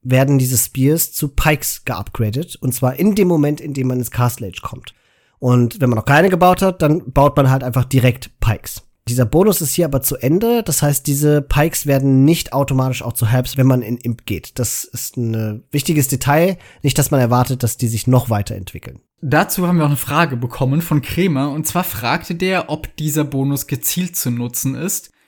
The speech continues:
Speaker 2: Ob man früher oder mehr Pikes, beziehungsweise dann ja noch Speere baut. Oder ob es einfach toll ist, dass das Upgrade umsonst ist. Was meinst du dazu?
Speaker 1: Also gezielt genutzt wird er auf Arena mit diesem Bild.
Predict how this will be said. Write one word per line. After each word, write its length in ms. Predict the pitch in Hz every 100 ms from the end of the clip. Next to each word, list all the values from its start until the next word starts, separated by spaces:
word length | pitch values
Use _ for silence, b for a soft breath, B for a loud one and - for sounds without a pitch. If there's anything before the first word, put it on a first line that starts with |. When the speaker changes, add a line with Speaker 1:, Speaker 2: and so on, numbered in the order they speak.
| _ _ -
Speaker 2:
Ob 180 | 143
man 380 | 147 131 131 139
früher 440 | - - 180 196 151
oder 180 | 131
mehr 440 | 123 120 120 143 190
Pikes, 520 | - 180 175 165 -
beziehungsweise 460 | - - 147 143 139
dann 160 | 143
ja 80 | 143
noch 120 | 143
Speere 420 | - - 139 151
baut. 420 | 147 139 139 147 b b b b -
Oder 500 | 156 151 143 - 147
ob 160 | -
es 160 | 147 -
einfach 440 | 139 143 147 160
toll 300 | - - 151
ist, 400 | 151 143 - -
dass 160 | 131 -
das 120 | 123
Upgrade 400 | 123 - 135 127
umsonst 460 | 131 120 117 - -
ist. 380 | 160 165 - _ _ _ -
Was 200 | 165 175
meinst 240 | 185 -
du 40 | 135
dazu? 340 | 117 - 123 b b b b b _ -
Speaker 1:
Also 200 | 135 117
gezielt 460 | 120 - 165 214
genutzt 440 | - 127 180 - 160
wird 120 | 143
er 280 | 127 113 - -
auf 280 | 110 104 -
Arena 500 | 123 110 147 226 226
mit 160 | 131 -
diesem 200 | 113 98
Bild. 400 | 120 240 -